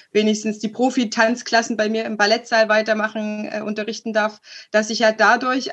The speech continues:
alles wieder auflöst. Oder ist das nicht so? Es gilt es dann trotzdem das, was der Richter beschlossen hat, oder wird's dann alles aufgelöst?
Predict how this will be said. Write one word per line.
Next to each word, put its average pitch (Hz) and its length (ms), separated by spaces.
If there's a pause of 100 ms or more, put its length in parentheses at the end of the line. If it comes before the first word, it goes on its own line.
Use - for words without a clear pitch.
(140)
alles 247 440
wieder 226 520 (320)
auflöst. 214 920 (460)
Oder 208 600
ist 202 160
das 202 180
nicht 262 260
so? - 200
Es 277 220
gilt 214 200
es 214 120
dann 202 160
trotzdem 254 420
das, 269 220
was 240 120
der 247 120
Richter 247 260
beschlossen 233 540
hat, 226 180
oder 208 320 (240)
wird's 208 220
dann - 140
alles 196 260
aufgelöst? 196 760